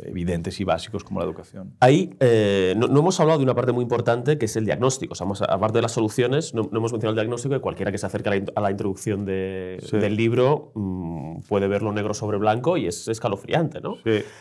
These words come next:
Speaker 2: Eh, algunos de los datos que se dan es que España no ha mejorado su renta per cápita desde el año dos mil cinco.
Speaker 1: Sí es.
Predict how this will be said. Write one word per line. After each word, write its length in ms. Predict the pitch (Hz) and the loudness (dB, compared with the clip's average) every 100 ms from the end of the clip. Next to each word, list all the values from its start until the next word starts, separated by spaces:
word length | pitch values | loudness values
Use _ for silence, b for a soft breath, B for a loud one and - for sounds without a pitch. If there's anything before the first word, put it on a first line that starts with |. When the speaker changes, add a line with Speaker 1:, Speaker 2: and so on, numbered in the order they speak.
| B _ | B _
Speaker 2:
Eh, 180 | 117 107 | 4 6
algunos 340 | 104 135 180 | 4 4 2
de 60 | 185 | 2
los 80 | 170 | 0
datos 200 | 165 151 | -2 -4
que 80 | |
se 100 | 139 | -2
dan 240 | 127 160 170 | 2 2 0
es 180 | 131 127 | -4 -2
que 340 | 165 170 - _ _ _ | -2 -2 -4 _ _ _
España 360 | 117 139 165 175 | -2 2 2 4
no 120 | 151 | 2
ha 40 | |
mejorado 760 | 160 156 131 127 147 160 190 - - | 0 0 0 2 2 0 -4 -10 -14
su 340 | - 113 104 | -4 -2 0
renta 320 | 110 131 151 | 0 0 0
per 100 | 123 | 0
cápita 400 | 110 135 156 180 | 0 0 0 -2
desde 160 | 175 107 | -2 -2
el 80 | 104 | 0
año 140 | 147 | 0
dos 100 | 117 | 0
mil 140 | 131 143 | -2 0
cinco. 500 | 160 165 - - - - | 2 2 -2 -10 -14 -4
Speaker 1:
Sí 180 | - | 2
es. 180 | 87 - | 2 0